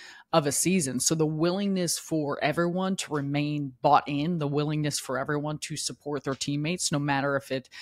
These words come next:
they're starting, they're coming off the bench, they're in the rotation, they're out of the rotation, you're playing thirty minutes, you're playing fifteen minutes. From just the perspective of watching this group, I, I think you have that. And I think that can't be overlooked, uh, for teams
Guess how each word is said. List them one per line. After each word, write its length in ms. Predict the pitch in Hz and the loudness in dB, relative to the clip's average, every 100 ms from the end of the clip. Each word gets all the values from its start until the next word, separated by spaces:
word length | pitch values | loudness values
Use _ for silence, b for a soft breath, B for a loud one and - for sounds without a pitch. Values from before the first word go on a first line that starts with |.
| B B B | B B B
they're 80 | 143 | -6
starting, 400 | - 160 160 170 | 4 6 6 4
they're 120 | 151 | 0
coming 240 | - 156 147 | 0 2 0
off 160 | - | 0
the 60 | 139 | 0
bench, 280 | 156 165 - | 2 2 -2
they're 100 | 147 | 0
in 120 | 180 | 2
the 100 | 170 | 6
rotation, 480 | 175 170 165 160 151 | 4 4 0 0 2
they're 100 | 143 | 6
out 160 | 156 | 6
of 120 | 160 | 6
the 40 | 160 | 4
rotation, 420 | 151 156 151 156 | 4 0 0 -2
you're 60 | 147 | -4
playing 260 | 147 143 | -4 -4
thirty 260 | 151 160 160 | -2 0 0
minutes, 260 | 165 170 | 0 0
you're 80 | 156 | -2
playing 280 | - 143 139 | -2 -2 0
fifteen 440 | - 151 - 160 | 0 -2 -2 -2
minutes. 340 | 160 180 185 - B B B B _ - | 0 -2 -4 -8 B B B B _ -14
From 400 | - 190 165 156 | 2 4 4 2
just 300 | 165 - - | 2 2 -2
the 100 | 156 | -8
perspective 760 | - 156 - 156 - 156 131 | -4 -2 0 -2 0 -2 0
of 160 | 143 151 | -4 -2
watching 440 | 151 139 - 175 | 2 2 2 -2
this 160 | 185 175 | -2 0
group, 300 | 170 208 220 | 2 2 2
I, 100 | 170 - | -2 -2
I 60 | 170 | -2
think 260 | 233 240 | 0 2
you 80 | 185 | 0
have 360 | - 165 180 - | -4 -4 -4 -2
that. 200 | 117 - | -4 -2
And 180 | - 156 | -2 0
I 80 | 151 | -2
think 340 | - 175 143 | -2 -6 0
that 240 | 160 190 - | 2 0 -2
can't 260 | 160 127 | -6 -4
be 100 | 135 | -2
overlooked, 640 | 147 131 135 135 131 - - B B B - | -2 -2 -4 -4 -4 -8 -16 B B B -8
uh, 260 | 139 127 - - | -6 -4 -8 -14
for 400 | - - 165 147 | -14 -4 -2 0
teams 680 | 139 - 147 143 131 - | -2 -4 -2 -2 -4 -6